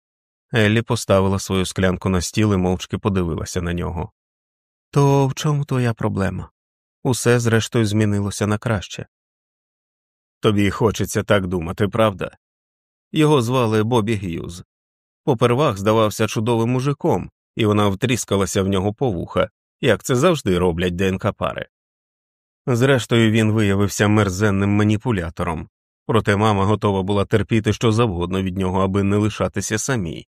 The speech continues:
Що завгодно, в тому числі й той факт, що Бобі мав слабкість до маленьких дівчаток. Дуже маленьких,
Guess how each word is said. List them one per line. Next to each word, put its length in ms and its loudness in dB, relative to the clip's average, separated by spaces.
Що 240 2
завгодно, 640 -2
в 100 0
тому 220 4
числі 300 0
й 40 2
той 180 0
факт, 240 0
що 240 -2
Бобі 500 -2
мав 260 2
слабкість 680 0
до 180 0
маленьких 520 2
дівчаток. 720 -6
Дуже 520 2
маленьких, 720 -2